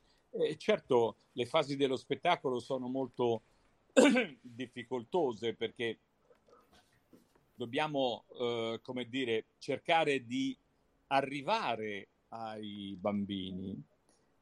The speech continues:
e, e quindi bis-, anche scenicamente tutto questo deve essere, eh, supportato in tal senso. E quindi magari qualche gesto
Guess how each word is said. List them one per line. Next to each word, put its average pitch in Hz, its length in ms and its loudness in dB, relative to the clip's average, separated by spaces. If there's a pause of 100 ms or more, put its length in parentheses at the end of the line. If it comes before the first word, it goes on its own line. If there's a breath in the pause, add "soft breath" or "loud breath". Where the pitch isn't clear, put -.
e, 110 640 4
e 151 160 4
quindi 175 540 4
bis-, 135 240 0
anche 156 280 2
scenicamente 147 920 -2
tutto 139 260 -4
questo 131 320 -2
deve 120 240 0
essere, 113 640 2 (280)
eh, 127 160 -4
supportato 127 760 0
in 120 120 -4
tal 123 220 -2
senso. 101 800 -6 (580 soft breath)
E 160 160 -6
quindi 180 260 -2
magari 156 360 6
qualche 139 360 -2
gesto 135 840 -2